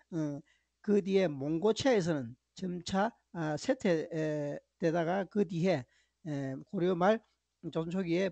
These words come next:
분정사기로 넘어가게, 에, 넘어가는, 어, 그런, 어, 시대적인, 에, 배경을 가지고 있는 청자하게 되어 있습니다. 그다음에 답은,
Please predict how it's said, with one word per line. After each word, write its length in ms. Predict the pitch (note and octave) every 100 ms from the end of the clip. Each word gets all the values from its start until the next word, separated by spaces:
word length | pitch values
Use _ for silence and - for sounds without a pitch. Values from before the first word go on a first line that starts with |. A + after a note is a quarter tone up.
| -
분정사기로 760 | F#3+ E3 G#3 F#3+ A3 G3+ A#3
넘어가게, 480 | G3+ A3+ F#3+ E3 G#3+ -
에, 260 | F3 E3 D#3+
넘어가는, 540 | A3+ G#3+ F3+ G3 A3+ - -
어, 280 | D#3+ D3+ C#3
그런, 320 | F#3+ G3 A3 - _ _
어, 320 | F#3 D3+ C#3+ C3+ -
시대적인, 720 | - E3+ E3 D3 D#3+ F3+ F#3+ - _ _
에, 300 | D#3 D3+ C#3 - _ _ _
배경을 220 | E3 E3
가지고 220 | E3+ F3 E3+
있는 160 | F#3
청자하게 400 | - F3+ D3+ C#3
되어 100 | C3+
있습니다. 460 | B2+ C#3 C3 B2 D#3+ - _ _ _ _ _ _ _ _ _ _ _ _ - -
그다음에 220 | F3 E3
답은, 380 | D3 F3+ F3 F#3